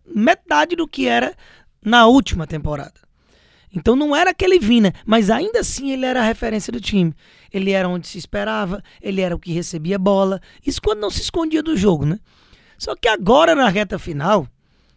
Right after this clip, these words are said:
nesses últimos, sei lá, se eu colocar dez últimos jogos do Ceará, o Vina, ele tá voltando a ser aquele protagonista.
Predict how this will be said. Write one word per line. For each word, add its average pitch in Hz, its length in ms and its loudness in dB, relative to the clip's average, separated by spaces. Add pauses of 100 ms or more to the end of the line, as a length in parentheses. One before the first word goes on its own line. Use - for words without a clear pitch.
(120)
nesses 185 280 -4
últimos, 185 260 -4
sei 214 140 -4
lá, 170 200 -6
se - 120 -16
eu - 40 -20
colocar 175 300 -12
dez 170 520 0
últimos 175 340 -4
jogos 160 400 -2
do 156 100 -6
Ceará, 165 500 -2 (720)
o 208 60 -4
Vina, 247 240 0
ele 311 140 -2
tá 311 200 -2
voltando 302 640 0
a 160 60 4
ser - 160 -6
aquele 175 220 -6
protagonista. 156 800 -8